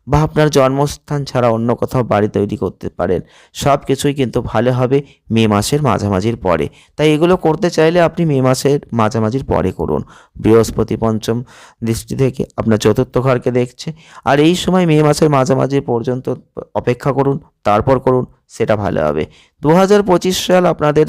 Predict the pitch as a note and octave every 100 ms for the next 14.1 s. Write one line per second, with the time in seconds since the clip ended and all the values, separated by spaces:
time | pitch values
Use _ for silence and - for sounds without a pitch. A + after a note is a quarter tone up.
0 | C#3+ C3+ B2+ C#3 C#3 - C#3 C3 B2+ B2+
1 | B2+ A#2+ A2+ B2 - - - G#2 - A2+
2 | - A#2 - _ _ - A2 A#2+ B2+ B2
3 | A#2 A#2+ A#2 A#2 - B2 - _ _ -
4 | G#2+ C3 C#3+ B2+ A2+ G2 G#2 G2+ G#2 G#2
5 | - - A2+ - C#2 C#2 C2 - _ _
6 | - E3+ F#3+ B2+ A#2+ C#3+ C#3+ C3+ B2 -
7 | B2+ - - B2+ B2 - A#2 C3 B2+ _
8 | _ _ C3 D3+ D#3 E3+ C#3+ C3 - C#3
9 | B2+ A#2 B2 C3+ C3 A#2+ B2 B2 B2+ C#3
10 | - _ _ C#3+ D#3 E3 - _ _ -
11 | C#3 F3+ D#3 D3+ E3 - - - - G#2+
12 | C3+ C3 C3 C3 B2+ A2+ A2+ B2 C3+ _
13 | _ - A2+ - B2+ G#2+ A#2 B2+ C3+ C3+
14 | C3